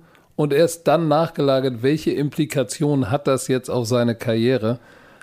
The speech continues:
Aber erzähl doch mal kurz, hol uns doch mal ab,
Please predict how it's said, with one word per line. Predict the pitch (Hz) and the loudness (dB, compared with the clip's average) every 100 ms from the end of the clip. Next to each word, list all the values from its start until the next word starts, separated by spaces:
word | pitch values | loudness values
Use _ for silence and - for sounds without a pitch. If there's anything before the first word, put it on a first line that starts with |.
| - _ - | -20 _ -6
Aber | 131 135 135 - | -2 0 0 0
erzähl | 143 - - 180 214 | -4 -4 0 2 6
doch | 190 143 | 4 6
mal | 160 156 151 | 4 4 2
kurz, | - 151 151 - | 2 4 4 4
hol | 165 180 | 2 2
uns | 151 | 2
doch | 151 | 2
mal | 143 135 - | 2 0 0
ab, | 135 - | -2 -2